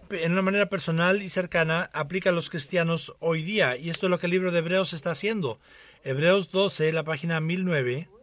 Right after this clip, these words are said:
un libro escrito a cristianos judíos que están cansados, cansados de sufrir, de esperar, preguntándose si valdría la pena abandonar a, a Cristo y regresar a su vida anterior para no tener que sufrir lo que estaban sufriendo. El libro de Hebreos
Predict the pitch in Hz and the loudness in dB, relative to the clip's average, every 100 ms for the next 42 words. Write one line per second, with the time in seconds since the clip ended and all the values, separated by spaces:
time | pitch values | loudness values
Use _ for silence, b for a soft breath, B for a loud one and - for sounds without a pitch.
0 | - 190 196 202 - 170 196 196 196 - | -4 0 0 -2 -6 0 0 2 2 0
1 | 208 190 190 - 165 - 202 196 202 185 | -4 0 0 0 -4 -2 0 0 0 -4
2 | - 170 202 196 185 - 139 196 202 196 | -4 -2 2 2 0 -6 -4 -2 -2 -2
3 | 202 196 147 135 165 151 202 208 214 196 | 0 0 0 -2 -4 2 2 2 0 2
4 | 185 156 170 143 185 208 151 160 - 160 | 2 0 -4 -8 -6 -6 -4 -6 -6 -4
5 | 160 190 180 135 - b b b b b | -2 2 0 -2 -12 b b b b b
6 | - 170 175 165 196 214 - 202 190 180 | -2 0 0 2 2 2 -4 -4 -2 -4
7 | 160 143 156 165 160 175 208 214 208 196 | -4 -6 0 0 0 4 6 6 4 2
8 | 196 180 156 151 151 175 190 - - 175 | 2 2 0 -2 0 0 0 -4 -6 -2
9 | 160 143 - - 139 180 202 - 160 151 | -2 -2 -8 -8 -6 -6 -6 -4 -2 -2
10 | 143 147 143 135 160 160 165 156 160 156 | -4 -6 -6 -4 -2 -4 -6 -10 -6 -6
11 | 143 139 139 165 131 143 b b b b | -6 -8 -6 -4 -6 -8 b b b b
12 | 147 147 165 180 170 160 147 143 165 151 | -2 0 0 -2 -4 -6 -8 -6 -6 -6
13 | 139 147 139 135 135 139 135 135 180 190 | -6 -6 -6 -6 -10 -8 -8 -6 -6 -4
14 | 175 147 165 175 139 139 | -2 -2 0 0 0 -4